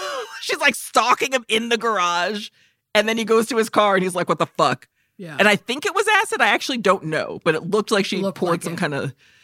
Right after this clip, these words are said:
Speaker 1: like, acidic goop all over his fucking car, which is, again, signal A number one, go to the cops.
Speaker 2: Yeah.
Speaker 1: But again, th-, th-, we're talking about a time when people didn't do that,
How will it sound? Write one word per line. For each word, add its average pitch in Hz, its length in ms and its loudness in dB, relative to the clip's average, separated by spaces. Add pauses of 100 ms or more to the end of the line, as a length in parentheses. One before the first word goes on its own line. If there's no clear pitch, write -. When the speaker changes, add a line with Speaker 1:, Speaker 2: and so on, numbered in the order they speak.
(140)
Speaker 1:
like, 156 180 -4
acidic - 520 -2
goop 170 320 -4 (140)
all 160 160 4
over 160 200 0
his 151 140 0
fucking 151 340 -4
car, 135 280 0
which 143 220 -2
is, 143 320 -4 (1000)
again, 143 480 2 (480)
signal 240 540 2
A 202 120 4
number 202 280 0
one, 160 340 -2 (180)
go 156 200 4
to 147 80 0
the 113 120 -4
cops. - 520 -12 (100)
Speaker 2:
Yeah. 139 140 -16
Speaker 1:
But 202 240 2
again, 226 340 2
th-, - 180 -2
th-, 165 140 0
we're 180 100 2
talking 175 380 0
about 202 160 2
a 247 60 -2
time 160 560 -4 (340)
when 147 460 -2 (480)
people 202 580 0
didn't 156 420 -4
do 139 220 -4
that, 156 480 0